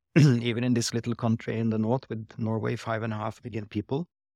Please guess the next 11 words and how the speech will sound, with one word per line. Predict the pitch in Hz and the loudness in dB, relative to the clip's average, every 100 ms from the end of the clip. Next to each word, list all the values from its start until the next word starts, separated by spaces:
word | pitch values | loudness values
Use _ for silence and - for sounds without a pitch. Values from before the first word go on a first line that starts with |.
| _ _ - | _ _ -4
There's | 110 - | -2 0
headlines | 117 113 117 123 - | 0 2 2 2 0
about | 117 110 110 | -2 -4 -4
companies, | - 107 113 117 110 - - - | -4 -4 -4 -4 -4 -8 -10 -10
uh, | 104 | -10
being | 95 107 98 | -8 -6 -4
hacked, | 120 - - - _ _ _ _ - | -6 -6 -14 -20 _ _ _ _ -2
data | 110 113 - | 0 0 0
being | 110 117 110 | -2 0 0
manipulated, | 110 107 110 104 107 123 139 - _ | -2 -4 -4 -4 -4 -4 -6 -10 _
<clears throat> | - | 0